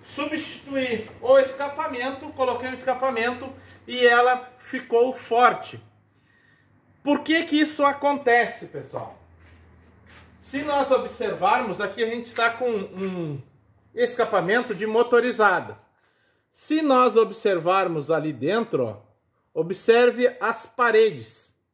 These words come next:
certo? As paredes do escapamento. Se nós observarmos, ela está com uma espécie de uma areia.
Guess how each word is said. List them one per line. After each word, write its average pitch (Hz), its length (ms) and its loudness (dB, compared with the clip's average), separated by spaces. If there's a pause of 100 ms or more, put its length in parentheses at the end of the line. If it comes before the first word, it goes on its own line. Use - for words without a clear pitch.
(600)
certo? 214 440 0 (400)
As - 200 -10
paredes 185 580 0
do 180 380 0
escapamento. 190 760 -4 (640)
Se - 280 -4
nós 254 300 4
observarmos, 180 1120 0
ela 202 180 -2
está 214 460 -4 (340)
com 240 100 -4
uma 262 120 4
espécie 254 560 2
de 254 120 -6
uma 262 180 0
areia. 214 500 4